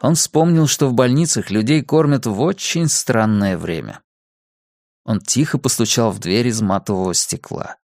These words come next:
Когда никто не отозвался, он осторожно приоткрыл дверь и просунул голову.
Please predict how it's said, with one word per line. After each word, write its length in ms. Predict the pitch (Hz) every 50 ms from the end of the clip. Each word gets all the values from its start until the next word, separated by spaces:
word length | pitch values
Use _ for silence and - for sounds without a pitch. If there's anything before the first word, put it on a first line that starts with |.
| _ _ _ _ _ _ _ _ _ _
Когда 300 | - 107 104 107 131 131
никто 300 | 131 131 113 - - 127
не 120 | 127 123
отозвался, 840 | 117 113 113 110 101 - - 95 92 90 90 101 - - 143 143 139 - _ _ _ - _ -
он 200 | - 139 180 196
осторожно 560 | 180 - - 175 170 170 175 165 151 160 147
приоткрыл 500 | - 143 151 143 - - 151 151 147 139
дверь 360 | 120 113 120 123 127 127 127
и 20 |
просунул 600 | 123 - - 113 107 - - 131 139 143 135 135 127
голову. 520 | 113 107 104 101 90 - - - - -